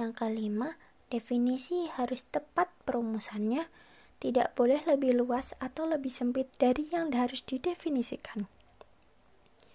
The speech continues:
Yang keenam, definisi tidak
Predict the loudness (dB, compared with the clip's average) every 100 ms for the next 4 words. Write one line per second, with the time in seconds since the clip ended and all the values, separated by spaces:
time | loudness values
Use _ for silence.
0 | -20 -20 _ -6 -6 -4 -6 -2 -2 -4
1 | -8 _ -20 -20 -2 0 2 0 0 0
2 | -2 -2 0 0